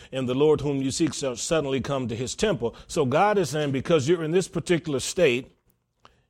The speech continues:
and because your condition is so bad, I'm sending somebody that's gonna prepare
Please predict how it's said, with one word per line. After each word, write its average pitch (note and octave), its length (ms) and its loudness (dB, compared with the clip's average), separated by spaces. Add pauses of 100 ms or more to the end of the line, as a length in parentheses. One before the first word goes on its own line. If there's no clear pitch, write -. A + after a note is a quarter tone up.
(160)
and A#2 80 -4
because C#3 300 0
your F3+ 140 4
condition F#3 680 2 (100)
is B2+ 160 -2
so F3+ 260 4
bad, D3 400 4 (200)
I'm F#3+ 240 4
sending E3+ 340 4
somebody D3+ 460 4
that's C#3+ 180 2
gonna D3 220 0
prepare G3 720 4